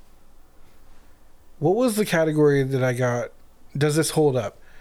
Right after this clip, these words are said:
Does This Hold Up was really fun for me. That was my first spin this season.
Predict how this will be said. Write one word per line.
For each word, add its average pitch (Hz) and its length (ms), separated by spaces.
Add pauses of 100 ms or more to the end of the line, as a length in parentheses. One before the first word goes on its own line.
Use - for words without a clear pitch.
(280)
Does 175 180
This 214 140
Hold 202 180
Up 156 140
was 143 160
really 143 260
fun 135 280
for 143 120
me. 147 220
That 143 120
was 127 120
my 131 80
first 135 280
spin 139 260
this 139 120
season. 151 480